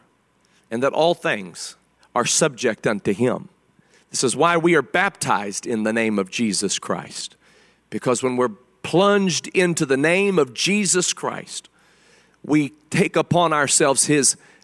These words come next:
great grace and his great mercy and his great nature, and we are covered by the name, the blood of Jesus Christ.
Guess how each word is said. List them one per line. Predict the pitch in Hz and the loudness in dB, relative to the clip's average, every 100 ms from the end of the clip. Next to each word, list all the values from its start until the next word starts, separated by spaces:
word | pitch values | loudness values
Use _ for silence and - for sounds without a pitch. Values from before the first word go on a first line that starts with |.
| _ | _
great | - 147 147 - _ - | 0 2 2 0 _ -2
grace | 120 110 98 - - - _ _ _ | 0 0 0 -2 -2 -8 _ _ _
and | 120 | -2
his | 120 110 | 0 0
great | 151 131 - | 2 2 2
mercy | 120 113 - 107 - _ _ - | -2 -2 -4 -8 -12 _ _ -4
and | 127 | 0
his | 123 | 0
great | - 156 127 | 2 2 2
nature, | 127 117 - - - _ _ _ _ _ - | -2 -4 -2 -4 -6 _ _ _ _ _ -10
and | 110 | -2
we | 139 | 0
are | 117 | 0
covered | - - 185 131 120 101 92 | 0 2 2 2 0 0 0
by | 117 113 104 104 - _ _ _ _ - | 0 2 2 0 -4 _ _ _ _ -8
the | 104 | -2
name, | 107 117 120 110 95 85 - | 2 4 4 2 0 -4 -4
the | 104 | -2
blood | 110 120 98 90 85 - | 2 2 2 -2 -6 -4
of | 113 | -4
Jesus | - 110 101 104 | -2 -4 -2 -6
Christ. | - 135 104 87 - | -4 -4 -4 -8 -16